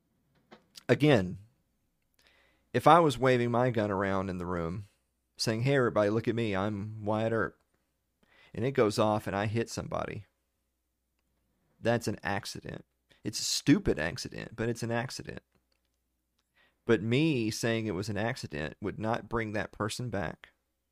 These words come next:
nor would it shield me from the consequences of my poor decisions.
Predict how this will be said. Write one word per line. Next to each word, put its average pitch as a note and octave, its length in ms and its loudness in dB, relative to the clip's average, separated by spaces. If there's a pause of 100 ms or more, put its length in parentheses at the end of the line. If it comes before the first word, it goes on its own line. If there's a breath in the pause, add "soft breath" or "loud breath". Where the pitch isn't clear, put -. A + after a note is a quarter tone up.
(380)
nor A2+ 280 0
would A#2 160 2
it A2+ 140 -2
shield A#2+ 420 0
me F#2+ 380 -6 (400)
from F#2 140 -6
the F2 80 -6
consequences E2+ 880 -6
of - 100 -14
my E2+ 160 -6
poor F2+ 260 -4
decisions. - 600 -12